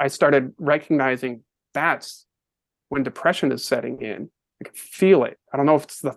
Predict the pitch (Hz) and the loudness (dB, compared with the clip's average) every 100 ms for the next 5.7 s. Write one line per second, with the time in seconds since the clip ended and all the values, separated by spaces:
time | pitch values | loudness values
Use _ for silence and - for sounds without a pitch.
0 | _ 160 165 160 143 123 - 170 180 156 | _ 2 2 2 -4 -2 0 2 2 -2
1 | 151 127 - 165 170 135 123 175 185 147 | -4 -4 -2 -2 0 -2 2 2 2 -2
2 | 113 117 143 _ _ _ - - 139 147 | -4 -10 -12 _ _ _ -10 0 0 2
3 | - 151 131 139 175 175 139 127 127 131 | 2 2 2 2 2 0 -2 -4 -8 -6
4 | 185 135 - - 147 175 180 147 131 123 | -4 -4 -6 -2 -2 0 0 2 0 -2
5 | - 185 - 117 117 127 | -2 -2 -2 -10 -8 -10